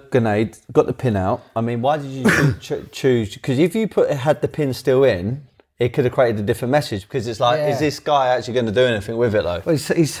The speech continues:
Speaker 2: it, once you pull the pin out,
Speaker 1: There's no going back.
Speaker 2: it, it, he's, he's holding the, the trigger, 'cause, 'cause it's, it's not until you let go that that trigger bit pings off, doesn't it?
Speaker 1: Right.
Speaker 2: So he's holding that. He could put the pin back in.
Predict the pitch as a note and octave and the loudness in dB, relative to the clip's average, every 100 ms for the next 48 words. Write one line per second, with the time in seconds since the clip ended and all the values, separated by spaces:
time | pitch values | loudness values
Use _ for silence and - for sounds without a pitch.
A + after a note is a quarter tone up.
0 | B3+ E3 E3 F3+ F#3 - D#3+ - - E3+ | -4 -4 -2 2 2 0 -6 -6 -2 0
1 | C3 B2 - E3 C3 A2 A#2 B2+ A#2 A2 | 0 -4 -2 0 0 0 0 0 -2 0
2 | G#2+ C3+ A#2+ - D#3 - C#3 A2+ E3 C3+ | -2 -2 -4 -2 -2 -2 -8 -2 -2 -2
3 | - - C#3+ - D#3 D3+ C#3 D3 C3+ C3 | -6 -6 -6 -2 2 2 2 -2 0 -2
4 | A#2+ B2 _ C3 - - F3+ D#3+ C3+ G#2+ | -4 -8 _ -12 -10 -2 0 2 2 -2
5 | - _ _ _ _ _ _ _ - C3+ | -4 _ _ _ _ _ _ _ -4 -4
6 | - D3+ A#2+ - C#3+ - - _ - F3+ | -2 -4 -2 -4 -6 -6 -16 _ -4 0
7 | E3 - D#3 C#3+ D3+ - D#3+ D#3+ A#2+ A#2+ | 0 -2 -4 -2 -4 -4 0 2 2 0
8 | D3 C#3 - _ - C3 - F3+ D3 B2 | 0 -2 -4 _ -4 -4 0 -2 0 -4
9 | - - D3+ B2+ B2 D3+ B2 - B2+ G#2 | -6 -6 -2 0 0 0 -2 -4 -4 -4
10 | - _ - G#2+ G2 G2 _ _ _ _ | -8 _ -2 2 2 0 _ _ _ _
11 | - - C3+ B2+ E2 - B2+ C#3 D#3 C#3 | -12 -2 2 2 0 -6 -6 0 2 2
12 | C3+ C3+ A#2+ D3+ C#3+ A#3 G#3+ - B2+ - | 0 -2 -4 -4 -2 0 0 2 0 0
13 | D#3 C3+ B2+ - F#3 D#3 F2+ | -2 0 -2 -2 0 0 -2